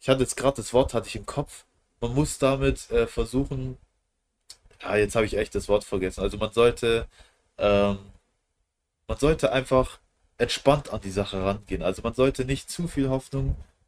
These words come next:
und auch nicht zu pessimistisch denken, sondern einfach in dieser Mitte bleiben. Und das ist halt die Schwierigkeit, das ist halt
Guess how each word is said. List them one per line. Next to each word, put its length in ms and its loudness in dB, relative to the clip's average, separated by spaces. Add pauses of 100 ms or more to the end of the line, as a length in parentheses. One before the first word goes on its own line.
(180)
und 180 -10
auch 200 0
nicht 200 -10
zu 180 -2
pessimistisch 760 -4
denken, 220 -6
sondern 340 -4
einfach 400 -6
in 60 -20 (100)
dieser 160 -2
Mitte 240 -10
bleiben. 320 -6 (560)
Und 240 -8
das 240 0
ist 140 -8
halt 180 -4
die 60 -4
Schwierigkeit, 640 -6
das 120 2
ist 100 -12
halt 240 -2